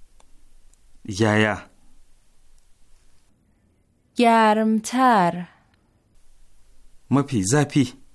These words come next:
Speaker 2: تهران.
Speaker 1: برنن تهران.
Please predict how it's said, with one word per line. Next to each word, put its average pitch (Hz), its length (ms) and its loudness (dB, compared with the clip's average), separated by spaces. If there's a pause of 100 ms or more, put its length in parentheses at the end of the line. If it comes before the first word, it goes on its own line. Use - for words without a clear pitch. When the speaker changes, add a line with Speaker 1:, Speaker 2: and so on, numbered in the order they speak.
(1400)
Speaker 2:
تهران. 240 1000 0 (1300)
Speaker 1:
برنن 151 440 0
تهران. 120 540 -4